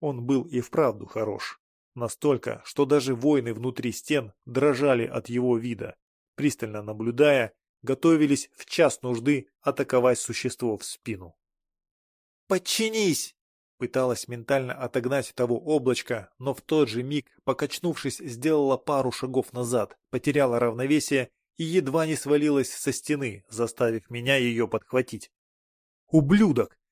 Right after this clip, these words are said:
Ты сделал ей больно?» «Подчинись!»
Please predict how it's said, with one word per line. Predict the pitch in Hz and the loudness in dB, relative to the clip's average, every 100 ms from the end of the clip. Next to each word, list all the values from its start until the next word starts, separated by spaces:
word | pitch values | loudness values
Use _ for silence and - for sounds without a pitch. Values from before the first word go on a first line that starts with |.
| _ _ _ _ | _ _ _ _
Ты | 196 175 | 4 4
сделал | 127 143 175 160 135 | 4 8 8 8 8
ей | 147 147 | 8 8
больно?» | 127 220 208 196 120 _ _ _ _ _ _ _ _ _ _ _ _ - | 10 12 10 6 2 _ _ _ _ _ _ _ _ _ _ _ _ 6
«Подчинись!» | 147 147 - 151 175 196 165 - - - | 8 8 2 0 2 4 4 2 -6 -12